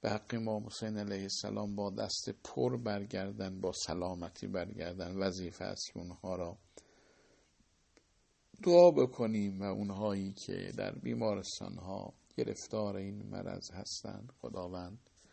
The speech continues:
اون چه خیرشون هست براشون خدا مقدر بفرماید و به عوامل بهداشتی، پزشکان و پرستاران، زحماتی که می‌کشن،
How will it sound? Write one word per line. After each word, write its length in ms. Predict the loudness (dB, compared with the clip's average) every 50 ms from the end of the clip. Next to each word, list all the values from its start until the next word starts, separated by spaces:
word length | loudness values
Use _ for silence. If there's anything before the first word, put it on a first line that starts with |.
| -20 -20 -20 -20 -20 -20 -20 -20 -20 _ _ _ _ _ _ _
اون 140 | -6 -6 -4
چه 160 | -2 -4 -4
خیرشون 680 | -2 2 4 4 4 4 2 -2 -6 -6 -8 -8 -10
هست 500 | -8 -8 -6 -6 -6 -6 -8 -10 -10 -10 -8
براشون 600 | -8 -6 -4 -4 -6 -6 -8 -10 -10 -10 -12 -14 -12
خدا 320 | -8 -8 -4 -2 -2 -2 -2
مقدر 560 | -4 -6 -6 -6 -8 -8 -6 -6 -4 -4 -4
بفرماید 880 | -6 -8 -10 -8 -8 -8 -8 -8 -10 -10 -10 -10 -10 -10 -10 -12 -14 -14 -14 -12 -12
و 180 | -10 -10 -12 -14 -16 -20 _ _ _ _
به 300 | -6 -4 -4 -4 -4 -6 -12 -18 _ _ _ _ -20 -20 -20 -20 -20 -20 -20 -20 _ _ _ _ _ _ _ _ _ _ 4
عوامل 560 | 6 8 8 8 8 8 6 4 4 4 4
بهداشتی، 840 | 4 2 0 -2 -4 -4 -4 -2 -2 -2 -4 -8 -8 -6 -6 -6 -6
پزشکان 760 | -6 -8 -8 -6 -8 -8 -8 -10 -10 -8 -6 -6 -4 -6 -6
و 120 | -8 -10
پرستاران، 1000 | -8 -8 -8 -6 -6 -6 -8 -8 -10 -8 -6 -6 -6 -6 -8 -8 -8 -8 -10 -8
زحماتی 720 | -6 -4 -4 -4 -4 -6 -8 -8 -8 -10 -10 -12 -14 -16
که 160 | -16 -14 -12 -12
می‌کشن، 520 | -14 -14 -14 -14 -14 -14 -12 -12 -14 -14